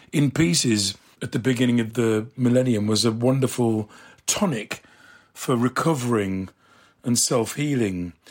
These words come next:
'cause suddenly I was thinking, "Yeah, I can make people laugh, and let's do it differently. Let's do genre comedy, let's do film parodies, let's do advert parodies, T V parodies."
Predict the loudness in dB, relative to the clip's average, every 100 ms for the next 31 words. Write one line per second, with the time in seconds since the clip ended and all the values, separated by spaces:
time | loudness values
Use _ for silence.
0 | -20 -14 -2 0 2 0 0 0 0 0
1 | -2 -2 -4 -6 -6 -2 0 0 0 0
2 | 0 -2 -4 -2 0 0 0 -2 -2 -2
3 | -4 -2 -4 -2 -4 -4 -6 -4 -4 -4
4 | -2 -2 -2 -8 -20 -20 -20 -4 0 2
5 | 2 2 0 0 0 0 0 -2 -2 -2
6 | -4 -4 -4 -4 -2 -2 -2 -2 -2 0
7 | -2 -2 -4 -4 -6 -4 -4 -2 -4 -4
8 | -2 -2 -2 -4 -2 -2 -2 -4 -4 -4
9 | -6 -8